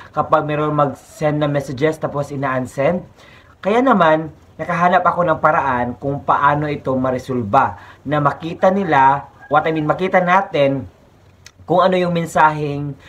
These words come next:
pinapadala or litratong pinapadala nila sa atin through sa ating messenger.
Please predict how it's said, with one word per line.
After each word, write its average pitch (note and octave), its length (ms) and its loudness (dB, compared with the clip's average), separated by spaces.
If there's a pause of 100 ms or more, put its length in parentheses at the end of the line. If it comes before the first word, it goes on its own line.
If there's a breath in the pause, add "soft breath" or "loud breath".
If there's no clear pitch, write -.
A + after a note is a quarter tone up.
(140 loud breath)
pinapadala D#3 640 2
or C#3+ 160 4
litratong C#3+ 580 0
pinapadala C#3 540 0
nila C3+ 260 -2
sa C3 320 2
atin B2+ 320 -4
through C3+ 320 -2
sa B2+ 240 -4
ating B2 160 -6
messenger. A#2 720 0